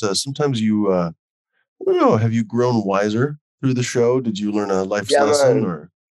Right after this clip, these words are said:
Speaker 2: Learned a bunch.
Speaker 1: Right on.
Speaker 2: Learned a bunch.
Speaker 1: Uh, good to hear it.
Speaker 2: I mean, can I really quantify it? No, not really, but I'm sure I'll wake up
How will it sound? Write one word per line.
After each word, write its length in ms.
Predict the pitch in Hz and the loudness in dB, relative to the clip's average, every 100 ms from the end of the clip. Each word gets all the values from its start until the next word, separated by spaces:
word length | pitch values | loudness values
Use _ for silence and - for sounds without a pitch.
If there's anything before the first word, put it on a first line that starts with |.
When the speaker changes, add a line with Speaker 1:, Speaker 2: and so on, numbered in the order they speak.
| _ _ _ - | _ _ _ -2
Speaker 2:
Learned 260 | 127 131 | 2 2
a 20 | 120 | 0
bunch. 520 | 113 117 110 101 - _ _ _ _ _ _ _ | 2 2 2 -4 -18 _ _ _ _ _ _ _
Speaker 1:
Right 120 | 92 | -16
on. 200 | 92 90 85 _ _ _ _ _ _ _ _ _ _ | -14 -14 -18 _ _ _ _ _ _ _ _ _ _
Speaker 2:
Learned 240 | 117 113 101 | 4 4 4
a 120 | 101 | 2
bunch. 440 | 113 107 95 90 | 2 2 -2 -10
Speaker 1:
Uh, 20 | 85 _ _ _ _ _ _ _ - | -14 _ _ _ _ _ _ _ -8
good 100 | 131 | -4
to 60 | |
hear 120 | 120 143 | -2 -2
it. 140 | 139 _ _ | -4 _ _
Speaker 2:
I 60 | 123 | -6
mean, 160 | 117 | -4
can 140 | 127 123 | 2 2
I 40 | |
really 340 | 113 120 117 | 4 0 0
quantify 720 | 110 139 127 123 - 135 135 | -2 0 0 -2 -4 0 2
it? 100 | 113 - _ _ _ - | 0 -4 _ _ _ -2
No, 240 | 156 120 | 2 2
not 260 | 117 120 - | 2 -2 -2
really, 300 | 110 107 87 | -4 -4 -6
but 320 | 104 110 98 - _ _ _ _ - | -4 -4 -4 -12 _ _ _ _ -6
I'm 140 | 123 | -6
sure 260 | 110 139 127 | -2 2 4
I'll 140 | 123 | 4
wake 280 | 120 120 104 | 2 -4 0
up 240 | 117 98 | 0 0